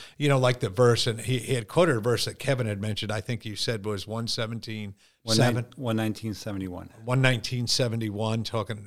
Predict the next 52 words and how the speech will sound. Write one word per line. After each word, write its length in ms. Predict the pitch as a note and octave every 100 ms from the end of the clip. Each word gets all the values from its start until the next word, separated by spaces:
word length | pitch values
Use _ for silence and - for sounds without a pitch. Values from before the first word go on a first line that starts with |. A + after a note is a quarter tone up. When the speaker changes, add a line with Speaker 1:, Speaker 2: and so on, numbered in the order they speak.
| -
Speaker 1:
go 80 | -
ahead 80 | C#3
and 60 | A2+
read 140 | G2
that 200 | F#2+ -
for 180 | G2 F2
us, 120 | -
brother. 260 | - G2+ D3+
Speaker 2:
"It 120 | C#3
is 140 | B2
good 280 | - D#3+ E3+
for 80 | C#3
me 220 | A#2+ A2
that 180 | G#2 G#2
I 100 | G2+
have 380 | F2+ G#2 G2 G2+
been 200 | G#2+ G2+
afflicted, 640 | F#2+ - G#2+ - F2 D#2+ - _ _ A2+
that 140 | G#2
I 140 | G#2 A#2+
might 300 | A#2 A#2 B2+
learn 520 | A2 A#2+ B2 B2+ C3
thy 220 | A2+ A2
statutes." 800 | - A#2 A2+ - C#3+ C#3+ - - _ _
Speaker 1:
Yeah, 380 | B2+ C3+ B2+ A#2+
and 100 | B2
there's 220 | C#3 C3+
another 360 | B2 B2 C#3 D3
verse 340 | A#2+ B2 A#2
just 360 | - - E3 -
like 220 | C3 A2+
this, 240 | A#2 F#2+ -
brother, 340 | A2+ G#2 G#2
that 120 | G2
I'm 160 | G#2 A2
thinking 320 | - G2+ G2
about. 380 | F#2+ G2+ G2 G2+ - - - -
Remember 300 | D#3 E3 C#3+
where, 260 | C3 A#2 C#3
uh, 480 | B2+ A#2 A2+ G#2 G#2+
in 220 | B2 A2
Psalm 300 | - C3 B2
where 120 | A2+
David 340 | G2+ A2+ G#2+ G2
said, 240 | B2 G2+
"Before 340 | G2 - C3+ B2+
I 60 |
was 200 | A#2 A2
afflicted, 520 | G2 - A2+ - G#2
I 120 | G2 F#2+
went 280 | G2 G2+
astray." 680 | E2+ - - F#2+ F2 D#2+